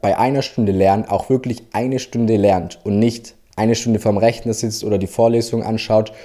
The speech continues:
ohne dass was hängen bleibt. Schlaf ist wichtiger als Lernen. Das sind die vier Punkte fürs Zeitmanagement, auf denen alles andere aufbaut. Also nochmal kurz zusammengefasst. Der Tag beginnt am Abend vorher.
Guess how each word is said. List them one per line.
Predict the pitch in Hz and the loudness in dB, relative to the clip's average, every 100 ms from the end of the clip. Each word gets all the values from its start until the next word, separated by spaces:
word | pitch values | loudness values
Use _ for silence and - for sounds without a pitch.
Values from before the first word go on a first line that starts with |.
| - - - | -20 -20 -2
ohne | 127 127 | 2 2
dass | 113 107 | 2 0
was | 107 - | -4 -6
hängen | 107 101 | -6 -6
bleibt. | - - - - | -6 -10 -12 -18
Schlaf | - - 113 120 - | -6 2 2 2 -4
ist | 113 - | -8 -2
wichtiger | 117 - 110 107 95 | -2 -2 -4 -2 -2
als | 90 - | -4 -8
Lernen. | 160 - - _ _ _ _ _ _ _ _ _ _ _ _ _ - | -10 -12 -18 _ _ _ _ _ _ _ _ _ _ _ _ _ -2
Das | 151 | 0
sind | 160 | 0
die | 135 | -2
vier | - 143 | 0 0
Punkte | - 151 131 | 0 -2 -2
fürs | 113 107 | -2 -4
Zeitmanagement, | - 120 117 110 107 - 110 110 104 - _ | 0 2 2 0 0 -2 0 0 -2 -14 _
auf | 104 - | -2 0
denen | 117 113 - | 0 0 2
alles | 113 127 - | 0 0 0
andere | 120 113 110 98 | 0 2 4 4
aufbaut. | 87 87 - - - _ _ _ _ _ _ _ _ _ - | 2 -2 -4 -8 -8 _ _ _ _ _ _ _ _ _ -6
Also | - 117 | -2 2
nochmal | 117 120 117 | 2 2 0
kurz | 131 - | -2 -4
zusammengefasst. | 110 120 104 87 - - - - - _ _ _ | -4 -2 -2 -4 -6 -8 -10 -18 -20 _ _ _
Der | 110 107 | -2 0
Tag | 123 139 - | 0 0 0
beginnt | 113 104 123 | -2 0 0
am | 104 92 | 0 0
Abend | 104 117 | 2 2
vorher. | 104 - 95 85 71 | 0 0 0 0 -6